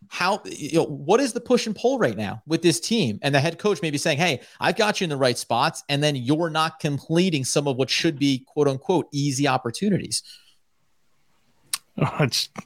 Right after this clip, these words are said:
Speaker 2: we talk about this every episode. It's just the back and forth between them two, right?
Speaker 1: Mm-hmm.
Speaker 2: I,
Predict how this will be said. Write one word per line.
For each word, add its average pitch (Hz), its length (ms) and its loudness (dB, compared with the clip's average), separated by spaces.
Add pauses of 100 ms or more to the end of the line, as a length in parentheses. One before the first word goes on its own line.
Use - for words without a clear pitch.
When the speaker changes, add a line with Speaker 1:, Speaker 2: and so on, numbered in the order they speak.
(120)
Speaker 2:
we 127 340 2
talk 107 240 -2
about 101 180 0
this 107 180 -2
every 113 220 2
episode. 101 460 -2
It's 101 180 -6
just 110 200 -4
the 113 80 -2
back 110 220 2
and 107 120 -12
forth 151 260 0
between 147 320 0
them 107 240 -2
two, 98 220 -2
right? 117 360 0
Speaker 1:
Mm-hmm. 139 540 -10
Speaker 2:
I, 131 120 2